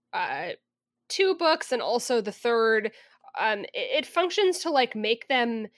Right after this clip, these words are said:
children for the sake of creating obstacles, right? But, like, functionally speaking, they are, they are reasoning and moving through, through the plot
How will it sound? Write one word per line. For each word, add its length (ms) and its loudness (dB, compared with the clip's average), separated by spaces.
children 680 0
for 240 -2
the 100 -2
sake 460 -2
of 280 -8
creating 420 -2
obstacles, 800 -8
right? 320 2
But, 120 0
like, 160 2
functionally 580 4
speaking, 540 -2
they 160 0
are, 300 -4
they 200 0
are 240 0
reasoning 760 0
and 240 -4
moving 360 0
through, 540 -4
through 280 2
the 140 -10
plot 440 2